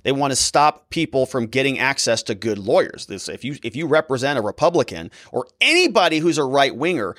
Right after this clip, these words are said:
you are now going to be booted out of here. It says here, "A chilling effect may be caused by legal actions like the passing of a law,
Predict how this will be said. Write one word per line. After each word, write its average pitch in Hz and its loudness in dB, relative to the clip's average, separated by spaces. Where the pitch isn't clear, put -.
you 180 0
are 120 2
now 143 2
going 139 0
to 147 -6
be 104 -4
booted 190 0
out 156 4
of 120 -2
here. 80 -10
It - -14
says 160 2
here, 180 2
"A 143 0
chilling 208 2
effect 120 0
may 131 -2
be 190 -2
caused 131 2
by 113 2
legal 160 0
actions 107 -2
like 117 0
the 110 -8
passing 123 0
of 98 -4
a 92 -2
law, 151 4